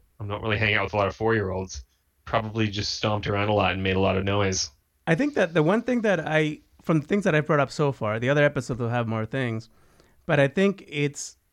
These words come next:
Speaker 2: the things that lasted, right? Um,
Speaker 1: Yeah.
Speaker 2: If, yes, you were not cognizant of four, but the fact that some of these things are caught up to you in your teens and in your twenties, it, you know, it just goes to show you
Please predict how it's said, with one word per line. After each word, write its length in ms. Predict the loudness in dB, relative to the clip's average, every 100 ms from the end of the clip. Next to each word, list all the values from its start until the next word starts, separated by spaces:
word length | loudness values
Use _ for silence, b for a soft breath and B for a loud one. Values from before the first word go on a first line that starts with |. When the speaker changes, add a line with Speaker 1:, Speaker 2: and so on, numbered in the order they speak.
| _ _ _
Speaker 2:
the 120 | 0
things 260 | 4 4 4
that 120 | 2
lasted, 480 | 4 4 4 -2 -6
right? 280 | -2 -2 -4 -10 _ _ _ _ -2
Um, 340 | 2 4 4
Speaker 1:
Yeah. 360 | 4 4 2 -2 -10 _ -2
Speaker 2:
If, 240 | -2 -2 -10
yes, 460 | 0 4 6 4
you 100 | 0
were 120 | 2 2
not 180 | 0
cognizant 480 | 0 -2 -2 -6 -6
of 140 | -6 -6
four, 340 | -2 2 0
but 180 | -2 -4
the 100 | -4
fact 320 | -2 -2 -2
that 300 | -4 -4 -6 _ _
some 300 | -6 2 4
of 80 | 4
these 220 | 0 -2
things 340 | 0 2 2 2
are 360 | 0 -2 -10 -12 _ 0
caught 180 | 4 6
up 140 | 4
to 100 | 2
you 440 | 0 2 0 -2 -8 _ b b
in 200 | 0 2
your 100 | 4
teens 460 | 2 -2 0 0 0
and 120 | 0
in 120 | 0
your 140 | 0 0
twenties, 520 | 0 0 0 -4 -8 _ b b b b
it, 180 | -14 -2
you 100 | 4
know, 120 | 4 4
it 60 |
just 200 | 2 -2
goes 220 | 0 0 -2
to 40 |
show 220 | -4 0
you 460 | 2 2 0 -4 -10